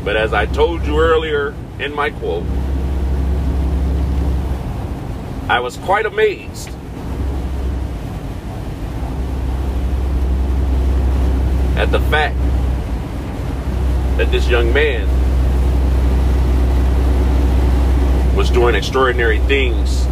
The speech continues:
and I knew he was N F L ready.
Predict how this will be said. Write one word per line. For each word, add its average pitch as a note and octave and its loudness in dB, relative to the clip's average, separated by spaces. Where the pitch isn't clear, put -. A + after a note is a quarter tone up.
and G#2+ 2
I G2+ 2
knew F3 4
he C#3+ -2
was A#2 0
N A2+ 2
F G#2+ 0
L A2 2
ready. B2+ 0